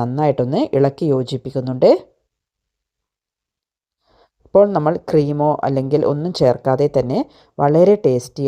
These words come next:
ആയിട്ടുള്ള ഒരു ഡെസേർട്ട് റെസിപ്പി ഇവിടെ തയ്യാറായിട്ടുണ്ട്. നിങ്ങളെല്ലാവരും ഈ രീതിയിലൊന്ന് ട്രൈ ചെയ്ത് നോക്കുക. നിങ്ങൾക്ക് ഇഷ്ടമായിട്ടുണ്ടെങ്കിൽ ഈ വീഡിയോ ഫ്രണ്ട്സിനും ഫാമിലിക്കും എല്ലാം ഷെയർ ചെയ്ത് സപ്പോർട്ട്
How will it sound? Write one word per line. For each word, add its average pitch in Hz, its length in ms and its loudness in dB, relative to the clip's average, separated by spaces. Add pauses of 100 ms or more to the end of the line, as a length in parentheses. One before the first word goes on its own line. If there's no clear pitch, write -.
ആയിട്ടുള്ള 127 340 -2 (560)
ഒരു 147 160 4 (640)
ഡെസേർട്ട് 156 440 2
റെസിപ്പി 131 420 -4
ഇവിടെ 135 240 0
തയ്യാറായിട്ടുണ്ട്. 127 680 0 (120)
നിങ്ങളെല്ലാവരും 139 840 0 (120)
ഈ - 100 -4
രീതിയിലൊന്ന് 139 540 -4 (120)
ട്രൈ 123 220 0 (100)
ചെയ്ത് 139 180 -2 (120)
നോക്കുക. 131 360 -2 (840)
നിങ്ങൾക്ക് 190 400 0
ഇഷ്ടമായിട്ടുണ്ടെങ്കിൽ 131 920 -2 (120)
ഈ 139 40 -2 (140)
വീഡിയോ 131 340 0 (200)
ഫ്രണ്ട്സിനും 151 600 -2
ഫാമിലിക്കും 131 580 -2 (120)
എല്ലാം 127 240 -2 (140)
ഷെയർ 143 280 2 (120)
ചെയ്ത് 131 200 -2 (140)
സപ്പോർട്ട് 135 380 0